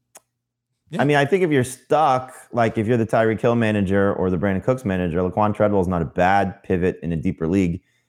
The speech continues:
Speaker 2: He scored ten or more P P R points in three straight games. He's another guy who just doesn't score touchdowns, but he's the Jaguars' best receiver. So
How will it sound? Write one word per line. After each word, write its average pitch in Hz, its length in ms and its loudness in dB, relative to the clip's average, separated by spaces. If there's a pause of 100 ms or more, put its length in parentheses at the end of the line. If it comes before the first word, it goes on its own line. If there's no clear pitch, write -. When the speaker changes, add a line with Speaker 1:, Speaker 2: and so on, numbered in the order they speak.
(160)
Speaker 2:
He 98 80 0
scored 98 340 0
ten 104 180 0
or - 40 2
more 92 140 2
P 90 140 -4
P 90 120 -2
R 95 120 4
points 92 260 -4
in 82 80 -6
three 92 140 -2
straight 85 240 -4
games. 95 240 -2
He's 95 120 0
another 101 200 2
guy 87 60 2
who 82 80 2
just 80 140 -6
doesn't 82 180 -2
score 69 120 -6
touchdowns, 76 480 -4
but 78 80 -4
he's 90 160 0
the 76 80 -6
Jaguars' 80 360 0
best 78 200 -2
receiver. 80 420 -4 (600)
So 82 500 0